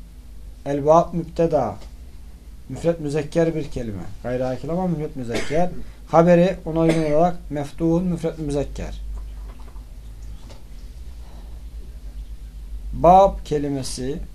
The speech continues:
çoğula dönüştürülürse, el ebvab olursa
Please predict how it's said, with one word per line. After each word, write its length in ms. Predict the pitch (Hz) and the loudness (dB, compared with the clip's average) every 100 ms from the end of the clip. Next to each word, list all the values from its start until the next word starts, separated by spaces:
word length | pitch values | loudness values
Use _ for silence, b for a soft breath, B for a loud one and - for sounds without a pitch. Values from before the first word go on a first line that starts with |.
| - - | -12 -12
çoğula 440 | - 143 147 165 151 | -4 2 4 6 4
dönüştürülürse, 1000 | 147 139 - 135 139 147 143 120 135 - - | 0 -4 -6 -4 -2 -2 -4 -4 -4 -6 -2
el 160 | 139 135 | 0 0
ebvab 540 | 139 120 131 143 120 | -2 0 2 4 2
olursa 580 | 117 110 - 131 165 | -2 -4 -4 -2 -2